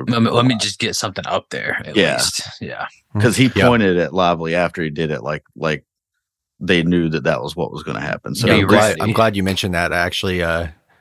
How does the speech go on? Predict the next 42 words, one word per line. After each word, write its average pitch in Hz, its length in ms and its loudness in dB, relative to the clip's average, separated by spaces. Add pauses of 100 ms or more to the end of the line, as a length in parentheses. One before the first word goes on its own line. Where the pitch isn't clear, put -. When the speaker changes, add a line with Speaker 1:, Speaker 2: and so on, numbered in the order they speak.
Speaker 3:
friend 104 340 0
of 98 60 -2
mine 90 240 0
specifically 95 760 -2
asked 85 300 0
me 95 80 -4
to 82 60 -2
mention 82 320 -4
that. 76 320 -2 (420)
Speaker 2:
Okay. 78 420 -2
Speaker 3:
He 98 200 -2
had 92 100 2
a 90 60 2
gripe 95 400 0
with 92 80 -4
the 87 80 -4
box 87 300 0
score 82 240 -4
about 71 280 -4
that. 69 300 -2 (320)
Um, 80 240 -2
Speaker 2:
Wh-, 110 180 4
whether 110 280 4
it 98 80 0
was 95 160 0
a 101 40 -2
missed 104 240 2
shot 117 320 2
or 95 240 0
a 87 120 0
pass? 104 240 2
Speaker 3:
Yeah, 85 200 2
well, 90 280 -4
it 95 80 0
was 104 140 -2
a 95 40 -6
pass. - 500 -4 (180)
Speaker 2:
It 117 120 4
was 135 120 2
a 165 60 2
pass. 131 460 2
I'm 101 200 -2